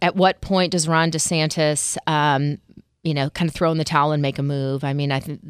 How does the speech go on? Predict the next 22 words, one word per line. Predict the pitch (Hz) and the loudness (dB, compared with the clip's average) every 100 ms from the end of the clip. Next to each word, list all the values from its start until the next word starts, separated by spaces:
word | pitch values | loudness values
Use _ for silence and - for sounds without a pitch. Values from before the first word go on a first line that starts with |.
| 139 | -6
the, | 156 135 | -2 -2
a | 156 | -4
phrase | - 180 170 | 0 2 2
that | 165 | 2
I | |
hear | 156 180 | 2 0
quite | 165 170 156 | 0 2 4
often | 147 151 165 | 4 2 -2
from | 160 160 160 | 0 0 -2
Republicans | 151 151 165 160 156 | 0 0 0 -2 -2
and | 156 | -2
Republican | 156 151 156 156 160 | -2 -2 -2 -2 -4
circles | - 151 - 147 | -2 -2 -2 -2
is, | 151 143 | -2 -2
"We're | 165 | -2
just | 156 160 - | -2 -2 0
trying | 156 | 0
to | 147 | 0
make | 143 | 0
the | - | -2
patient | - 143 - - | -4 -4 -4 -6
comfortable | 139 135 143 127 | -6 -6 -4 -4